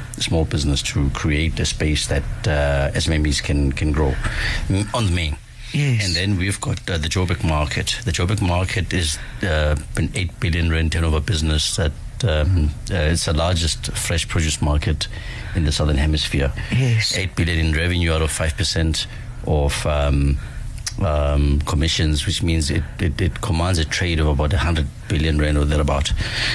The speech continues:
Speaker 1: Then we've got Joburg Property Company. We've got just over twenty-nine thousand properties. We're
Speaker 2: Wow.
Speaker 1: the largest property owner in the city. Uh, it's, uh, debated in terms of the value of the assets from nine billion to thirty billion, and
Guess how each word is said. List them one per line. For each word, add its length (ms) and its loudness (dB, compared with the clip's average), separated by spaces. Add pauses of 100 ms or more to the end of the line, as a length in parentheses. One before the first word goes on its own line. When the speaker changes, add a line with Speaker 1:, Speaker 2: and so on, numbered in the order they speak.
Speaker 1:
Then 120 2
we've 80 2
got 100 0
Joburg 280 0
Property 260 -2
Company. 460 0 (240)
We've 100 2
got 200 0
just 200 -2
over 300 2 (180)
twenty-nine 400 0
thousand 380 0
properties. 520 -2 (160)
We're 120 0
Speaker 2:
Wow. 320 2
Speaker 1:
the 60 2
largest 400 0
property 280 -4
owner 240 2
in 100 4
the 80 2
city. 380 -2 (580)
Uh, 600 2
it's, 460 -2
uh, 340 2
debated 540 0
in 120 2
terms 200 2
of 60 0
the 80 2
value 520 2
of 100 0
the 120 -2
assets 560 0
from 280 0
nine 220 2
billion 460 2
to 540 2
thirty 320 0
billion, 540 0
and 320 0